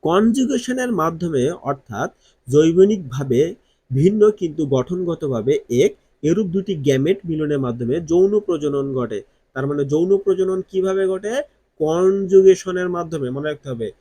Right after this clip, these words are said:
যৌন প্রজনন কিভাবে ঘটে? কনজুগেশনের মাধ্যমে। এটা এমসিকিউ এর জন্য আসবে। উদাহরণ, উদাহরণ অনেক বেশি ইম্পর্টেন্ট। অ্যামিবা, আর একটা হচ্ছে প্যারামেসিয়াম, এককোষী ও বহুকোষী শৈবাল। দেখো ওখানেও কিন্তু শৈবাল আছে, কিন্তু এ-,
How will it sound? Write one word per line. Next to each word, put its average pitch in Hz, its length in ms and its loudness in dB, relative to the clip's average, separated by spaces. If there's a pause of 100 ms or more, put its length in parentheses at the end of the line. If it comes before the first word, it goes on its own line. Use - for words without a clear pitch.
(280)
যৌন 151 360 -2
প্রজনন 180 420 -4
কিভাবে 185 400 0
ঘটে? 151 200 -4 (140)
কনজুগেশনের 165 840 -4 (340)
মাধ্যমে। 139 400 -4
এটা 151 140 -2 (180)
এমসিকিউ 143 360 -4
এর 127 60 -4
জন্য 123 220 -4
আসবে। 113 260 -10 (380)
উদাহরণ, 165 480 2 (120)
উদাহরণ 147 360 -4 (100)
অনেক 190 200 0
বেশি 185 260 -2
ইম্পর্টেন্ট। 180 460 -6 (420)
অ্যামিবা, 165 480 0 (460)
আর 139 80 -8
একটা 135 140 -6
হচ্ছে 147 200 -6 (640)
প্যারামেসিয়াম, 196 760 4 (460)
এককোষী 185 580 0 (380)
ও 135 120 2
বহুকোষী 147 520 0
শৈবাল। 120 380 0 (320)
দেখো 135 180 -4 (100)
ওখানেও 175 280 2
কিন্তু 202 220 0
শৈবাল 170 380 -2
আছে, 131 220 -6 (360)
কিন্তু 135 160 0
এ-, 131 180 2